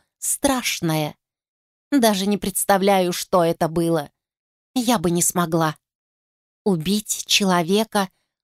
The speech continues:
которого любил когда-то, это выше моего понимания и сил. Обернулась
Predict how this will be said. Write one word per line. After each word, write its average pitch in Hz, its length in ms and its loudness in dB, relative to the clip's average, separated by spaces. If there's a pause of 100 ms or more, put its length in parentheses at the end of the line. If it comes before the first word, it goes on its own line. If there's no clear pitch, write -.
(100)
которого 202 480 0
любил 226 480 2
когда-то, 170 680 -2 (540)
это 311 240 2
выше 233 340 2
моего 202 320 4
понимания 196 680 2
и - 160 -6
сил. 165 480 0 (880)
Обернулась 190 880 0